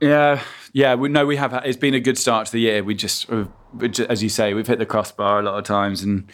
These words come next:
I don't like, I'm not a big fan of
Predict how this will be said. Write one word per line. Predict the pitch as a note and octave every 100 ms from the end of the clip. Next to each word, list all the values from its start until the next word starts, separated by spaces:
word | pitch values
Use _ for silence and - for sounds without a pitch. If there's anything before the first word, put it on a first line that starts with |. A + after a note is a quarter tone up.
| - - - - -
I | C#3+ D#3
don't | D3+ C3 A2+
like, | G#2+ G#2 -
I'm | A#2+ A#2+ B2
not | C3+ - -
a | A#2
big | A#2+ G#2+
fan | - A2 G#2+
of | G#2 G2 -